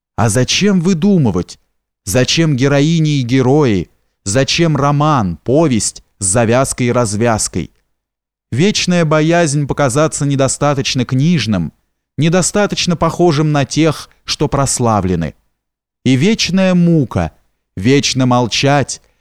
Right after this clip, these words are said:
не говорить как раз о том, что есть истинно твое и единственно настоящее, требующее наиболее законного выражения, то есть следа, воплощения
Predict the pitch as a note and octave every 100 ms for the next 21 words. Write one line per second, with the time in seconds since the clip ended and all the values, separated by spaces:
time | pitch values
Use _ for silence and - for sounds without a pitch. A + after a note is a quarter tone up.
0 | _ - D3+ D#3 E3 E3+ F3+ D#3 - D#3
1 | C#3+ C#3+ B2+ E3 F3+ C#3 - _ _ -
2 | - D3+ E3+ F#3 - - F#3+ F#3 - D#3+
3 | D#3 C#3+ B2 B2+ A#2 F3+ F3+ - _ -
4 | C3+ D#3+ C#3+ G3+ F#3+ - E3 E3+ E3 D3
5 | - C#3+ C3+ A#2 - - G2 D#2 - _
6 | _ _ _ - A#2 C#3 C3 B2+ - B2+
7 | B2 B2+ A#2 C#3 B2+ A2+ A#2+ C3+ C3+ B2+
8 | B2 A2+ G#2 F#2 C3+ E3+ A#2 F#2 C2+ _
9 | _ _ _ C#3 D#3 D3 - - - -
10 | A#2 A#2+ G2 A#2+ D3 C#3 _ G2+ B2 C3
11 | A#2 A2+ - C#3 E3+ D3+ G2+ E2+